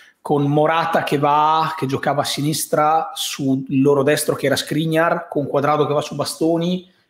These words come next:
e, e lì viene fuori una partita di un certo tipo che perdiamo uno a zero, secondo me anche immeritatamente quella partita lì in campionato, e invece in finale di Coppa Italia,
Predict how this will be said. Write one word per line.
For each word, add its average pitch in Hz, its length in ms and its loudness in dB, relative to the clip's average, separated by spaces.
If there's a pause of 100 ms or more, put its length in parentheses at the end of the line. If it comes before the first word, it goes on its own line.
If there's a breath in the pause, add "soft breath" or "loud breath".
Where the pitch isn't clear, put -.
e, 147 420 0
e 143 60 2
lì 190 540 2 (140)
viene 147 220 0
fuori 165 200 2
una 156 100 2
partita 165 280 2
di 160 60 2
un 151 60 2
certo 175 220 2
tipo 185 160 2
che 139 100 -2
perdiamo 151 380 0
uno 156 120 4
a 175 40 2
zero, 147 340 4
secondo 135 280 -2
me 143 60 0
anche 143 180 -4
immeritatamente 131 760 0
quella 123 180 0
partita 127 380 -4
lì 127 120 0
in 120 80 -2
campionato, 127 720 -2 (440 loud breath)
e - 120 -2
invece 190 260 2
in 151 60 0
finale 165 260 2
di 151 80 2
Coppa 175 240 0
Italia, 165 680 2